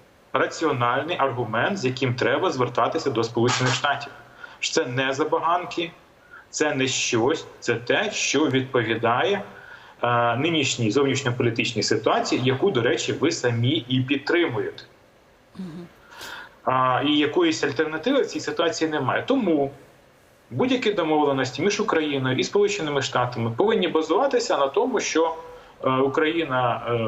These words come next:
Speaker 1: е, знову ж таки, це не ставить під сумнів суверенітет України з одного боку, а з іншого боку, не ставить під сумнів євроінтеграцію України. А, тому що ніяких альтернатив євроінтеграції,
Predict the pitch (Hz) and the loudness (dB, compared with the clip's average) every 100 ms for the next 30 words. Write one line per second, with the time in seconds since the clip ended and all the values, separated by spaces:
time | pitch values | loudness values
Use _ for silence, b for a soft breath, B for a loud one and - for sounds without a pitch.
0 | 104 110 131 120 - 117 - 107 - 123 | 0 0 2 2 0 -2 0 0 2 0
1 | 131 - 139 123 - 131 127 120 113 143 | 0 0 2 2 -2 -2 -2 0 -2 2
2 | 147 190 294 294 226 202 185 170 185 170 | 2 2 0 0 0 0 0 -2 -2 0
3 | 143 151 151 254 262 - 185 139 127 123 | 0 0 0 0 0 0 0 0 0 2
4 | 156 143 - - 139 139 117 135 127 117 | 2 2 -2 -4 -2 -2 2 2 2 0
5 | 113 113 107 - 101 - 101 98 98 98 | -2 -2 -2 -6 -8 -2 0 0 -4 -14
6 | - - B B B B B B B - | -20 -20 B B B B B B B -8
7 | - 120 120 156 175 - 170 - - 156 | -2 -2 0 0 0 2 0 -2 -4 0
8 | 190 196 196 170 170 175 175 185 262 311 | 2 2 0 0 -2 -2 -2 0 2 2
9 | 208 156 135 139 131 127 131 104 - - | 2 2 2 0 0 0 0 -2 -6 -10
10 | 90 | -12